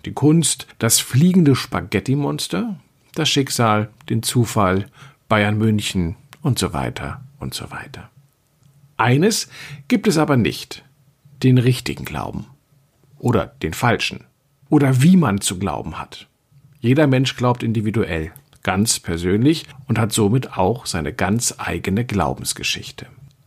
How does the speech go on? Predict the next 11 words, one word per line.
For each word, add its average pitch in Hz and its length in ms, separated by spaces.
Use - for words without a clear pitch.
Ich - 180
glaube, 110 420
dass 143 120
diese 123 220
vielen 220 480
kleinen 170 480
Erzählungen 123 680
uns 123 180
ein 107 160
großes 113 680
Bild 95 460